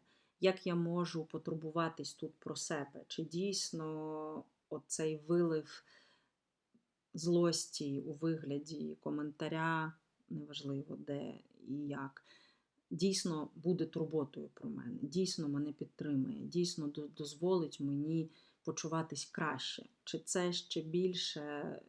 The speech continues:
відкриє оцю прірву агресії, токсичності, від якої, я думаю, що багато хто з нас вже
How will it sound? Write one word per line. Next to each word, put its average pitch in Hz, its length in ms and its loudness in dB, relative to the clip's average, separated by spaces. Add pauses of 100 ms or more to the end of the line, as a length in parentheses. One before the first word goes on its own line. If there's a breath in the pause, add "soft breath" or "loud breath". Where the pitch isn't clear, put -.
(140)
відкриє 160 640 -2
оцю 143 320 -6
прірву 180 800 4 (1200 soft breath)
агресії, 156 1300 0
токсичності, 156 1500 -2 (1700 soft breath)
від 165 140 4
якої, 160 580 2
я 151 120 -2
думаю, 151 360 -2
що 147 300 -10
багато 147 600 -6
хто 151 300 -6
з 143 80 -4
нас 143 440 -2
вже 143 480 -2